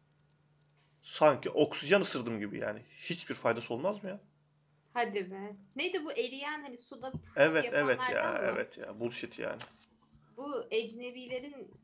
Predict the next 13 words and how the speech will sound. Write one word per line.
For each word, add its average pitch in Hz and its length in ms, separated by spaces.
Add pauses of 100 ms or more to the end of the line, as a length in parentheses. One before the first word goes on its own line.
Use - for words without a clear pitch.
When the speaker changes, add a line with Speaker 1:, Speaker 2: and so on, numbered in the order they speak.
(120)
Speaker 2:
kullandığı 190 540
şeylerden. 185 720
Speaker 1:
Ben 147 100
onları 170 240
Speaker 2:
Onların 240 260
filmlerinde 233 720
vardır 185 480
böyle 190 220
şeyler. 185 580
Speaker 1:
Kesinlikle 170 520
plasebo 143 400
olduğunu 117 260
düşünüyorum. 107 340